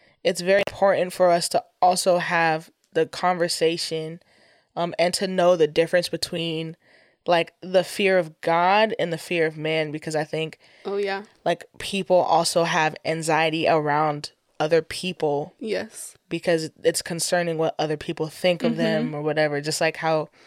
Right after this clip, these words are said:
Speaker 1: we were saying, like, what we were afraid of at the beginning, like,
Speaker 2: Mm-hmm.
Speaker 1: we were afraid of re-, rejection. We were afraid of people not, um, seeing us in the light that we want them to see us in and all this other
Speaker 2: Right.
Speaker 1: type of stuff. And I think, like,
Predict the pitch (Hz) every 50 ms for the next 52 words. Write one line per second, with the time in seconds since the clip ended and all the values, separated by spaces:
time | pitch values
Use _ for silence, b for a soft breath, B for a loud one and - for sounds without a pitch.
0 | b b b b b - 175 175 165 165 - - 185 175 165 165 160 147 139 139
1 | - b b b b b b b b _ - 165 180 175 160 190 190 185 185 175
2 | 165 160 - - 175 165 165 160 156 160 156 - 135 160 - - 151 147 147 -
3 | - 147 151 185 170 160 143 135 131 175 226 220 214 190 202 208 - _ _ _
4 | _ _ _ _ _ - 156 151 151 151 - - 175 180 208 240 214 180 165 -
5 | - - _ _ - 170 170 151 160 156 156 - - 147 147 151 156 151 151 -
6 | - - 156 165 190 190 170 160 - - - - 170 160 - 165 160 156 147 147
7 | 151 156 151 - B B B B B B B B - 143 151 147 156 - - -
8 | 180 165 180 180 175 160 151 165 160 - - - 160 156 147 151 151 151 - 156
9 | 147 151 151 147 151 143 147 - 156 147 147 147 147 - - - 165 190 190 175
10 | - - 147 147 139 139 143 139 143 151 160 156 156 - - 156 156 151 - -
11 | 151 131 - 143 - - - 175 208 220 196 - - - 156 151 147 170 B B
12 | B B B B B B B B B - 160 156 180 175 165 165 160 156 147 -
13 | -